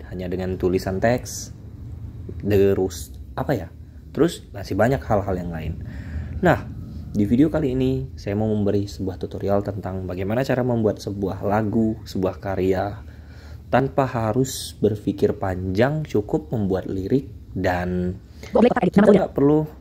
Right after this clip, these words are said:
Speaker 1: me-, apa istilahnya tuh? Nggak perlulah istilahnya mau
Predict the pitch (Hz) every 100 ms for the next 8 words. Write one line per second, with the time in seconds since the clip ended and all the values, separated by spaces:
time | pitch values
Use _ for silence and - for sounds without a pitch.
0 | - 135 120 117 117 117 117 117 113 113
1 | 165 170 - 151 160 160 220 226 - -
2 | - - - - - - - - - -
3 | - - 123 151 143 113 104 101 101 104
4 | 104 107 107 110 110